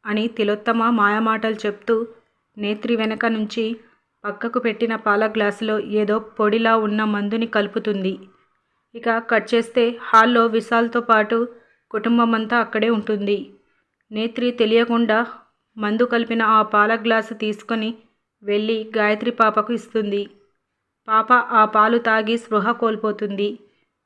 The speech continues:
గాయత్రి పాపను చూసి అందరూ ఒక్కసారిగా షాక్ అవుతారు. తిలోత్తమ మాత్రం నవ్వుకుంటూ ఉంటుంది.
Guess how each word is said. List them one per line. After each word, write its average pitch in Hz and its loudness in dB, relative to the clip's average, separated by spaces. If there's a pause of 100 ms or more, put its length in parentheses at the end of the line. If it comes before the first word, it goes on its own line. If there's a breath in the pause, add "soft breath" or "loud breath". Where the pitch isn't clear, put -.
(220)
గాయత్రి 233 -2
పాపను 233 2
చూసి 233 -2 (120)
అందరూ 226 0
ఒక్కసారిగా 220 -2
షాక్ 208 -2
అవుతారు. 202 -4 (680)
తిలోత్తమ 247 -2
మాత్రం 226 0 (160)
నవ్వుకుంటూ 220 -2
ఉంటుంది. 208 -2